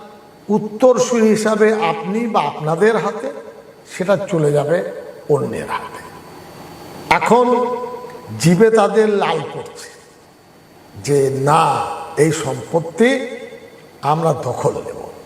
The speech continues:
এটা, এই কথাগুলো আপনাদেরকে বুঝতে হবে, লড়াইটা আমরা কেন করতে চাইছি, আমরা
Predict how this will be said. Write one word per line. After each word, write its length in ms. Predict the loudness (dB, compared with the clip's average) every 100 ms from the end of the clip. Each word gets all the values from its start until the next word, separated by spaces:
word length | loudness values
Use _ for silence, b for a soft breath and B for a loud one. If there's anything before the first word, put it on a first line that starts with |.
| -20 -6 2
এটা, 240 | 2 2
এই 260 | 2 4 4 2
কথাগুলো 440 | -2 0 0 0 0
আপনাদেরকে 640 | 0 -2 -2 0 0 0
বুঝতে 540 | -4 0 0 0 0 0
হবে, 220 | 2 0
লড়াইটা 680 | -2 0 2 2 2 0 -2
আমরা 220 | -2 -2
কেন 280 | -2 0 0 0
করতে 360 | -2 -6 -10 -12
চাইছি, 340 | -16 -16 -18 -18 -20 -20 -20 -20 -20 -20 -20 -20 -20 -20 -20 -20 -20 -18 -2 2
আমরা 240 | 4